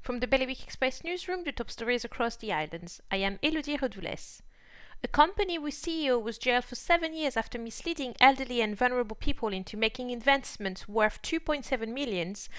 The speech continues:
has finally been dissolved. Jersey's Royal Court officially turned the lights off at now jailed Chris Burns' firm Lumiere Wealth Limited yesterday morning, more than four years after it went into liquidation.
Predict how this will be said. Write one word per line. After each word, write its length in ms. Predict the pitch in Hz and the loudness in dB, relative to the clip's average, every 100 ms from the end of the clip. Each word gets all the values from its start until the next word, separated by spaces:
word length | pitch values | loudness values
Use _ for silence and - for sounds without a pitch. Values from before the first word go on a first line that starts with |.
| - - | -4 2
has 200 | 220 - | 2 4
finally 460 | 277 277 277 254 | 6 6 4 -2
been 180 | 240 240 | -2 -2
dissolved. 680 | 240 226 277 165 151 - - - - - - - | -2 2 4 4 0 -8 -16 -18 -20 -20 -18 -10
Jersey's 320 | - 202 208 196 | 0 2 2 -2
Royal 280 | 226 247 | 2 2
Court 300 | 247 - 294 - | 2 2 2 4
officially 480 | 269 359 - - | 2 2 0 -2
turned 240 | 320 285 262 | 2 2 4
the 60 | |
lights 320 | 247 226 233 247 | 6 6 6 2
off 160 | 226 - | 2 8
at 200 | 233 233 | 6 8
now 300 | 240 269 294 | 6 6 6
jailed 460 | 285 269 247 240 | 4 6 6 4
Chris 320 | - 311 311 - | 0 -4 -4 2
Burns' 360 | 269 254 247 | 6 6 2
firm 320 | - 220 214 214 | 2 4 4 2
Lumiere 460 | 226 311 285 247 | -2 0 4 4
Wealth 300 | 220 202 - | 6 4 4
Limited 400 | 330 311 - 202 | -2 -2 -2 0
yesterday 360 | 240 294 294 247 | 2 2 4 2
morning, 420 | 208 165 170 208 - - - | 4 2 0 -4 -6 -10 -2
more 140 | 196 | 2
than 180 | 208 202 | 2 0
four 300 | - 285 294 | 0 2 4
years 260 | 220 202 | 4 0
after 220 | 196 - 196 | 0 -4 -4
it 100 | 196 | 0
went 300 | 202 202 220 | 2 0 -2
into 180 | 208 | -6
liquidation. 840 | 226 226 - 233 139 - - 165 | -6 -4 0 2 2 0 -4 -6